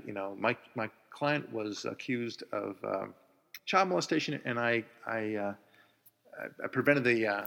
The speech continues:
I got them off on a technicality because the prosecution didn't, uh, didn't present X evidence," or whatever.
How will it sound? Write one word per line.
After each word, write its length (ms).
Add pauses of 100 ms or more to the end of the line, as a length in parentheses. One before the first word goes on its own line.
I 60
got 160
them 120
off 160
on 60
a 40
technicality 560
because 340
the 60
prosecution 760
didn't, 380
uh, 240 (1040)
didn't 140
present 400
X 200
evidence," 400
or 60
whatever. 340